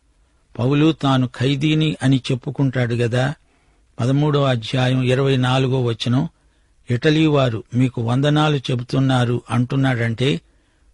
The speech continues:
పౌలు ఈ పత్రికను ఇటలీ నుండి రాశాడని గ్రహించాలి. పౌలుతో ఉన్నవాడు తిమోతి. హెబ్రీ పత్రిక పదమూడవ అధ్యాయం ఇరవై మూడవ వచనం, "మన సహోదరుడైన తిమోతికి విడుదల కలిగిందని తెలుసుకోండి"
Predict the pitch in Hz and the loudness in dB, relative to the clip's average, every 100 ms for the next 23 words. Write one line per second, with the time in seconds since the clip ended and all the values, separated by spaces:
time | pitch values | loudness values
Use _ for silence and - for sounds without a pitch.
0 | - 120 147 151 139 123 127 123 156 151 | -4 0 2 2 0 -2 -4 -2 -4 0
1 | 147 117 120 120 156 165 156 135 123 117 | 0 0 -2 0 2 2 2 0 0 -2
2 | 120 127 143 127 117 131 143 135 131 123 | -2 -2 -2 -2 0 -2 0 -2 0 -2
3 | - 110 104 117 _ _ _ _ _ _ | 0 -4 -4 -8 _ _ _ _ _ _
4 | _ _ _ 123 139 151 165 156 143 139 | _ _ _ 0 2 2 4 4 4 2
5 | 135 127 117 127 131 131 127 123 110 107 | 2 2 0 -2 -2 -2 0 0 -2 -8
6 | - _ _ _ _ _ _ 113 127 143 | -10 _ _ _ _ _ _ -4 0 0
7 | 143 143 127 131 139 139 - 131 143 147 | 0 -4 -4 -2 0 -2 -2 -2 0 0
8 | 135 131 110 - 127 127 123 120 123 131 | 0 0 -2 -4 -2 -2 -2 -2 -2 0
9 | 131 117 131 135 135 117 117 127 120 160 | 0 0 0 2 0 0 -2 -2 0 -2
10 | - _ _ _ _ _ - 131 131 131 | -6 _ _ _ _ _ -4 -2 -2 -2
11 | 127 156 156 156 151 143 135 - 135 151 | 2 2 2 0 0 0 -2 -2 -2 -2
12 | 143 135 131 131 117 131 143 160 156 - | -2 -6 -6 -4 -4 -4 0 0 -2 -4
13 | 135 135 139 131 123 127 123 131 131 - | -4 -2 -2 -2 -2 -4 -4 -4 -4 -6
14 | - 127 120 131 | -4 -4 -2 -4